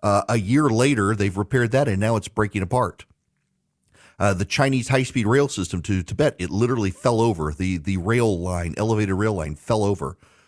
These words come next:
Um, they've had problems with dams and other infrastructure. Uh, and now, you know, they're stealing our, uh, blueprints for advanced jet fighters, and they're making them quicker, but they're, they're just filled with technical problems. I honestly wonder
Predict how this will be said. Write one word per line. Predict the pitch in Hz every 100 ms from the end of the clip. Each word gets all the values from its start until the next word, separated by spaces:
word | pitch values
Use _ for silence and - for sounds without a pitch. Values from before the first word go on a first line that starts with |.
| _ -
Um, | 90 90
they've | 104 95
had | 98 -
problems | 117 113 110 95
with | 87
dams | 78 104 110 98
and |
other | 101 95
infrastructure. | 127 - 123 - 71 - 113 127 _ - _
Uh, | 107 107 -
and | 123
now, | 127 196
you | 185 143
know, | 120
they're | 113
stealing | - - 143 147 139 123 -
our, | 117 135 135 117 104 -
uh, | 101 101
blueprints | 95 123 170 - 101 92 -
for | - 107 101
advanced | 90 85 113 110 -
jet | 170 196
fighters, | - - 71 120 - - _ _ -
and | 110
they're | 110
making | 123 151 120
them |
quicker, | 110 190 127
but | 110
they're, | 110 104 98
they're | 113 113 110 101 101
just | 120 113
filled | - - 190 139
with | 98 -
technical | 170 147 98
problems. | 95 80 73 69 - - _ _ _ _ _ _ _ _
I | 104 -
honestly | - 135 139 - 120 104
wonder | 92 107 113 98 85 80